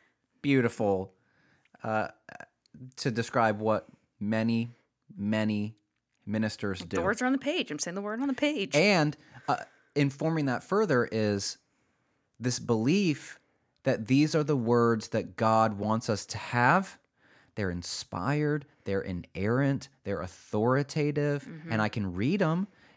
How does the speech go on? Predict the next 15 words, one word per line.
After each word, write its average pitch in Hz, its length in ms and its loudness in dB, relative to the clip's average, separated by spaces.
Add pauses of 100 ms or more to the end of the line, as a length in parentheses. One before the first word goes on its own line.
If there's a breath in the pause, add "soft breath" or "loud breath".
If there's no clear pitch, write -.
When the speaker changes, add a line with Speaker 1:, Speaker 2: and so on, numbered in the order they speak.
Speaker 1:
And 104 200 0
John's 117 360 2
saying, 147 340 0
"You've 131 260 -4
got 117 320 0
to 139 100 -2
be 113 300 -2 (460)
baptized 117 1000 2
for 113 200 -6
the 101 280 -2 (880)
forgiveness 123 560 0
of 135 120 0
sins." - 640 -4
Speaker 2:
Mm-hmm. 175 240 -12 (1000)
Speaker 1:
Done. 123 380 0